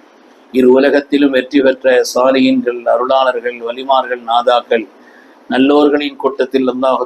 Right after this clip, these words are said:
தஆலா நம்மையும் நம் சந்ததிகளையும் கபூல் செய்தருள்வான். கண்ணியமிக்க முஃமினீன்களே, உலக வாழ்வில் தனி மனிதர்களுடைய வாழ்வானாலும், குடும்ப ரீதியான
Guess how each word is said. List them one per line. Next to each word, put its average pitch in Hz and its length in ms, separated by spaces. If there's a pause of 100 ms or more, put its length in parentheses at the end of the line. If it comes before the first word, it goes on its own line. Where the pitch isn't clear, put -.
தஆலா 123 280
நம்மையும் 127 420
நம் 120 260
சந்ததிகளையும் 123 720
கபூல் 127 320
செய்தருள்வான். 107 540 (1120)
கண்ணியமிக்க 131 540
முஃமினீன்களே, 131 640 (1300)
உலக 131 300
வாழ்வில் 131 520 (1300)
தனி 139 300
மனிதர்களுடைய 147 720 (100)
வாழ்வானாலும், 131 800 (1700)
குடும்ப 170 440
ரீதியான 156 540